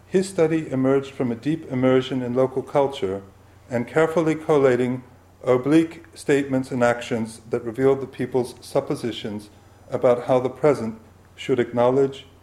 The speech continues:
embrace, or disavow the past. And I think of Matthew Hodges' uh, recent book.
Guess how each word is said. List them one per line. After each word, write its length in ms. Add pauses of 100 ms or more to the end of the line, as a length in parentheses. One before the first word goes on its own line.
(140)
embrace, 540 (440)
or 160
disavow 540
the 100
past. 560 (800)
And 120
I 40
think 240
of 120
Matthew 380
Hodges' 680
uh, 120
recent 500
book. 300